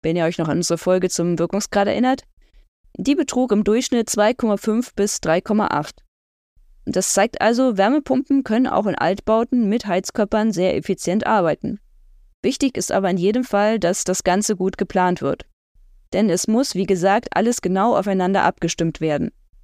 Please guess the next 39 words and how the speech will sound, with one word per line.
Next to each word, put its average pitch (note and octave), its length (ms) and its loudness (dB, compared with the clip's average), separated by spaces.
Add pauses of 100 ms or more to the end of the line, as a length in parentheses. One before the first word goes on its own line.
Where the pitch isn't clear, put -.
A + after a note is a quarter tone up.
(160)
Daher A#3+ 300 2
solltet A3+ 280 0
ihr G3 120 0
von A3 120 -2
Anfang A#3+ 400 0
an, A#3 440 0
wenn F3+ 180 0
ihr G3 100 0
vorhabt, G#3+ 580 0 (100)
euch F3 240 -2
eine F3 340 0
Wärmepumpe F#3 540 0
zuzulegen, A#3 640 0 (540)
einen G3 220 2
Heizungsfachbetrieb A#3+ 960 0
oder F#3+ 180 2
einen G3+ 180 0
Energieberater G3 680 0
hinzuziehen, B3 880 0
der A3 140 0
dann A#3+ 180 2
genau F#3+ 300 2
schaut, G#3 440 -2 (540)
wie B3 140 0
sieht A#3 180 0
es A3 100 -2
mit F#3 140 0
der F3 100 2
Leistung G3 360 0
eurer E3+ 220 0
Heizkörper G3+ 560 0
aus, G3+ 340 0 (240)
passt - 360 -4
die G#3+ 200 0
zu - 160 -2
dem E3+ 200 2
Wärmebedarf F3+ 680 0
eurer E3 220 -2
Räume, G#3+ 500 0